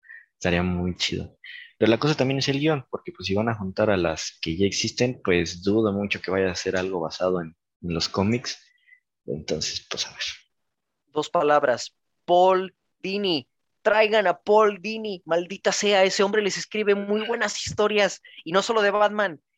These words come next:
Speaker 2: él sabe escribir buenas historias para D C, solo tráigalo, por favor. Una, un proyecto así, neta, no lo pueden desperdiciar.
Speaker 1: Sí, ya sé. O sea, si, si de plano arruinan esto, ya pierdo toda la esperanza en Warner.
Speaker 2: En an-, ajá, completamente.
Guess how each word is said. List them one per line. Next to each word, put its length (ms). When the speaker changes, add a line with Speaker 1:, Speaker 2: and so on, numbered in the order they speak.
Speaker 2:
él 80
sabe 240
escribir 320
buenas 240
historias 340
para 220
D 140
C, 200
solo 280
tráigalo, 480
por 180
favor. 460
Una, 600
un 200
proyecto 380
así, 320
neta, 260
no 100
lo 120
pueden 240
desperdiciar. 500
Speaker 1:
Sí, 400
ya 100
sé. 400
O 80
sea, 140
si, 240
si 160
de 120
plano 300
arruinan 400
esto, 280
ya 260
pierdo 380
toda 200
la 80
esperanza 440
en 80
Warner. 220
Speaker 2:
En 160
an-, 220
ajá, 340
completamente. 800